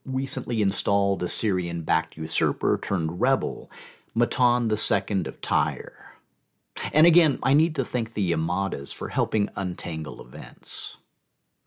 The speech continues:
The primary source is a history of Tyre written in the second century B C by Menander of Ephesus, which was quoted by the later Jewish Roman historian Josephus. According to Menander,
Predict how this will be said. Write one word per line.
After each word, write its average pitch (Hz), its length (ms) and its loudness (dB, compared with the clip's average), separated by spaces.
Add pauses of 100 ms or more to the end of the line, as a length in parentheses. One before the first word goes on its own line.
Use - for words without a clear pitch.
(420)
The 151 80 8
primary 180 640 0
source 123 580 2
is 113 120 0
a 104 80 4
history 117 480 2
of - 160 -6
Tyre 104 640 0 (160)
written 160 320 2
in 151 120 2
the 107 100 -4
second 110 400 0
century 101 480 -2
B 76 260 -8
C 107 480 -2
by 95 320 -6
Menander 101 640 0
of 71 160 -6
Ephesus, - 840 -4 (520)
which - 180 2
was 147 160 6
quoted 147 440 4
by 113 140 0
the 101 80 4
later 101 400 4
Jewish 95 520 -2
Roman 95 400 -2
historian 65 680 -6
Josephus. - 1000 -6 (960)
According 185 380 -2
to 160 80 0
Menander, 107 800 4